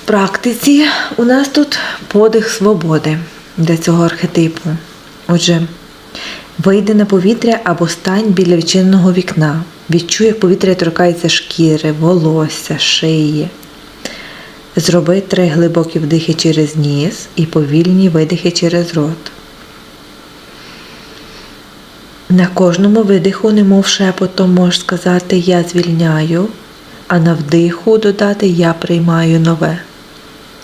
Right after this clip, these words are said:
Уяви, як з кожним вдихом в тебе,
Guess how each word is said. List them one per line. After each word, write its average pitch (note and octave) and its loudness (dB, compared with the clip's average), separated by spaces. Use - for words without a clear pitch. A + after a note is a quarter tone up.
Уяви, F#3 2
як F#3 0
з - -4
кожним F3 0
вдихом F3+ 2
в - -10
тебе, F3+ 2